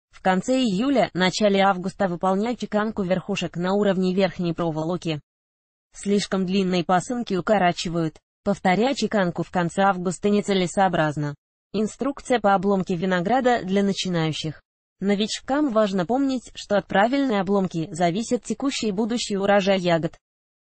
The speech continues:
Удаление лишних гроздей на винограде является не только залогом качественных плодов, но и напрямую влияет на долголетнюю продуктивность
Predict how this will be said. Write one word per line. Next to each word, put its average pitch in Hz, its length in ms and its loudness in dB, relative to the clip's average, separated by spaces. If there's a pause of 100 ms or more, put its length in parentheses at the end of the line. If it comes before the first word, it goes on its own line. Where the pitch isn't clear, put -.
(200)
Удаление 190 640 2
лишних 165 360 -2
гроздей 202 440 2
на 202 80 2
винограде 180 720 0
является 185 600 0
не 196 120 0
только 208 300 -2
залогом 190 540 2
качественных 202 640 -2
плодов, 202 480 0
но 175 180 2
и 247 120 0
напрямую 240 540 0
влияет 208 440 0
на 185 120 0
долголетнюю 185 720 0
продуктивность 185 880 -2